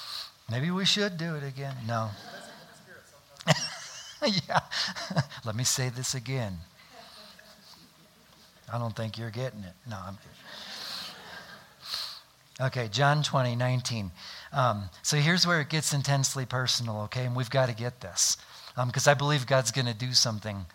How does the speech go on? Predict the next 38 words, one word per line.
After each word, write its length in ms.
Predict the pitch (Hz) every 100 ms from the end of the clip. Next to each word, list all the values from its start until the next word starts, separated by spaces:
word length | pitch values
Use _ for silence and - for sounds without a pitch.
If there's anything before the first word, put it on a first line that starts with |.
| - - - _ _ _ _ -
today 640 | 117 101 131 107 92 101 - _ _ - - _
for 240 | - 110 98
us, 460 | 104 - - - - 123
okay? 320 | 117 120 117 - - - - - - _ -
Verse 240 | 139 131
nineteen, 440 | 139 135 135 113 110
"Then 300 | 165 180 165
the 60 |
same 360 | - 180 180 185
day 220 | 175 170
at 60 | 160
evening, 520 | 151 123 113 107 127 - - - - -
being 220 | 147 143
the 80 | 139
first 340 | 160 165 -
day 160 | 175 165
of 100 | 151
the 80 | 147
week, 320 | 120 123 -
when 140 | 135
the 80 | 131
doors 400 | 127 143 156 151
were 120 | 160
shut 460 | - 151 127 156 - - -
where 140 | 139 139
the 120 | 131
disciples 560 | 120 - 147 156 151 139
were 140 | 131
assembled, 580 | 120 151 143 131 101 110 131 - - - - - - - _ - -
for 200 | - 135
fear 380 | 120 - 175 175
of 100 | 170
the 100 | 151
Jews, 540 | 131 143 135 135 - -
Jesus 500 | 127 143 165 175 170
came 320 | - 160 156 147
and 140 | 139
stood 580 | - 170 160 147 139